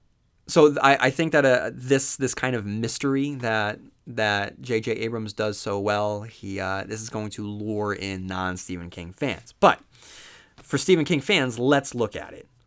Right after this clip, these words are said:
What is the hoax in the woods? Or the hoax in the forest, whatever it says. Um,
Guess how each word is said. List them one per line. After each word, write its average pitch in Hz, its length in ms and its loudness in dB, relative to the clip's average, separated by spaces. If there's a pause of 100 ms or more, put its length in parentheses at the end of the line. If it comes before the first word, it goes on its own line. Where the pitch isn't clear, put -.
(120)
What 123 400 2
is 139 220 0
the 127 100 -2
hoax - 460 -6
in 107 200 -8
the 98 60 -8
woods? 76 520 -12 (1400)
Or 113 160 0
the 107 120 -4
hoax - 300 -8
in 107 100 -6
the 90 40 -8
forest, 76 460 -12
whatever 87 280 -6
it 87 100 -10
says. - 520 -16
Um, 104 460 -12